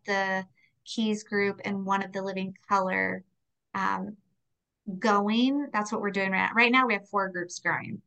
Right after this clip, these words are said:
going. Uh, we have two of Living in Color and two of the Keys. And then, um, but we always try to have either option so they can jump into the next one within a month or two. So we're doing them, like, every other month.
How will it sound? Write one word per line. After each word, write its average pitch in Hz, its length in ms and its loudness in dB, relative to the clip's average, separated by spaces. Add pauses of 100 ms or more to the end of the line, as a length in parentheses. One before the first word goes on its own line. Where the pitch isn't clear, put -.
going. 190 500 0
Uh, 196 200 2
we 196 100 -2
have 190 180 -2
two 202 220 2
of 196 120 -4
Living 190 280 -4
in 190 240 -8
Color 185 300 0
and 185 160 -4
two 202 180 -4
of 185 100 -6
the 185 80 -12
Keys. 185 580 -6 (520)
And 196 180 -2
then, 185 420 0
um, 185 360 -2
but 196 160 0
we 214 100 4
always 220 260 4
try 202 140 2
to 202 80 0
have 190 380 2 (1300)
either 208 300 0
option 190 400 2
so 190 140 -6
they 185 100 0
can 185 180 -4
jump 185 240 -6
into 185 240 -6
the 196 120 -6
next 190 300 -6
one 185 220 0
within 196 540 0 (260)
a 196 60 0
month 185 300 0
or 175 100 -6
two. 165 380 -8
So 196 240 0
we're 196 140 0
doing 202 180 2
them, 190 100 -2
like, 175 240 -2
every 185 300 -2 (180)
other 185 120 -8
month. 185 340 -6